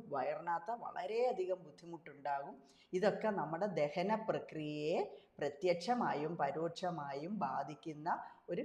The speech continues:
കാര്യമാണ്. അതുകൊണ്ടാണ് പവനമുക്താസനം വളരെയധികം പ്രയോജനം ചെയ്യപ്പെടുന്ന ആസനമെന്ന് നമ്മൾ പറയാൻ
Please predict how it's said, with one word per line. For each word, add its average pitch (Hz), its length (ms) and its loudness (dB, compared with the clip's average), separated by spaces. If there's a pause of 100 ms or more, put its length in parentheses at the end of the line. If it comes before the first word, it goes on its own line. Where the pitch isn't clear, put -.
കാര്യമാണ്. 190 520 6 (300)
അതുകൊണ്ടാണ് 170 800 6 (380)
പവനമുക്താസനം 160 1160 2 (140)
വളരെയധികം 165 960 6
പ്രയോജനം 160 680 0 (360)
ചെയ്യപ്പെടുന്ന 170 640 2 (180)
ആസനമെന്ന് 175 640 0 (100)
നമ്മൾ 151 220 4 (400)
പറയാൻ 262 340 10